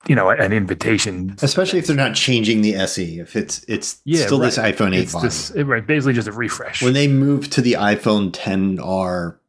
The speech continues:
Speaker 2: sl-, ten S slash, you know,
Speaker 1: Mm-hmm.
Speaker 2: design at some point and put Face I D in it and stuff, that'll be a bigger deal.
Speaker 1: For sure. For sure. So the question is, like, what's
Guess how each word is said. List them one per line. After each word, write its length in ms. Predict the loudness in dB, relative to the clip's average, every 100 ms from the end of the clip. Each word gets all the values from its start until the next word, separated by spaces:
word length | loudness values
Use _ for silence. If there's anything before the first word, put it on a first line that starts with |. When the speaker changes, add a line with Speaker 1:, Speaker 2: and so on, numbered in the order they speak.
| -12
Speaker 2:
sl-, 280 | -8 -8 -10
ten 220 | -6 -4 0
S 200 | -2 -2
slash, 720 | -8 -6 -4 -2 -2 -4 -8 _ _ -8
you 160 | -4
know, 140 | -4 -4
Speaker 1:
Mm-hmm. 300 | -2 -2 -2
Speaker 2:
design 600 | -2 -2 0 0 -2 -6
at 180 | -6 -4
some 180 | -4 -4
point 260 | -6 -6
and 100 | -8
put 360 | -6 -6 -8 _
Face 280 | -8 -4 -4
I 100 | -4
D 200 | -6 -6
in 100 | -8
it 140 | -10
and 100 | -10
stuff, 360 | -10 -10 -12 -8
that'll 240 | -6 -6
be 160 | -6 -4
a 40 |
bigger 240 | -4 -6
deal. 380 | -6 -8 -8 -12 _ _
Speaker 1:
For 80 | -4
sure. 300 | -2 -2 -6 -16 _ _ -4
For 80 | -2
sure. 340 | 0 -2 -8 _ _ _ _ _ _ -6
So 480 | 0 2 2 -2 _ _
the 120 | -8
question 440 | -2 0 0 -2 -4
is, 140 | -2
like, 160 | -4 -6
what's 360 | -2 0 0